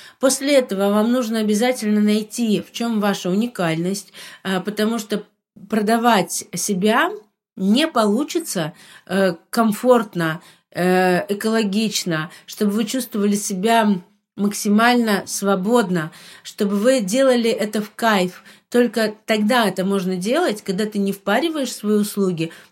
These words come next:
Купите, как, знаете, у меня внучка такая: «Покукай, покукай, покукай». То есть я когда ее спрашиваю: «А сколько стоят яблоки?», она говорит, она не говорит мне про цену,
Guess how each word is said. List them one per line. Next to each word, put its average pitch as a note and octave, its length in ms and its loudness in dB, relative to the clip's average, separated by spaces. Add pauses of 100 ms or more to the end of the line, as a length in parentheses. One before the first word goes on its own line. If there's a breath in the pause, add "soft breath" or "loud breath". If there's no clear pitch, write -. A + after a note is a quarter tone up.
(120)
Купите, D#4+ 440 4
как, A#3+ 160 -2
знаете, C#4+ 320 0
у A3 40 -2
меня A3 200 -2
внучка A3 380 0
такая: F#3+ 260 -2
«Покукай, C4+ 880 6
покукай, C#4+ 960 4
покукай». C4+ 920 4 (380 loud breath)
То A#3 80 0
есть A#3 200 2
я C4 80 6
когда C#4 220 4
ее C#4 220 4
спрашиваю: B3 720 2
«А A3 60 6
сколько C#4+ 320 -4
стоят B3+ 340 2
яблоки?», D4 420 0
она G#3+ 220 0
говорит, A#3 460 2
она A3 160 0
не B3 100 0
говорит B3 320 0
мне G#3+ 100 2
про G#3 200 -2
цену, G#3 440 -2